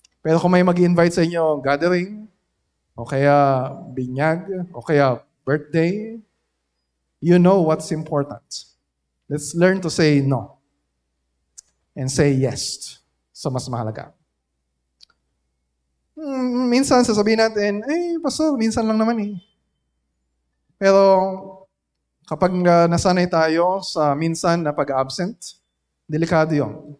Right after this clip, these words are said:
dahil, uh, baka makasanayan natin. So, I pray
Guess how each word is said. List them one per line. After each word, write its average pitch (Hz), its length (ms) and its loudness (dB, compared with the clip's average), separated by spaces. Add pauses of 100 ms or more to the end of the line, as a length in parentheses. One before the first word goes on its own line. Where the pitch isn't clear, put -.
dahil, 135 400 0
uh, 131 300 2
baka 131 580 -2 (240)
makasanayan 131 600 -4
natin. 110 400 -12 (520)
So, 226 400 2
I 233 160 2
pray 208 640 0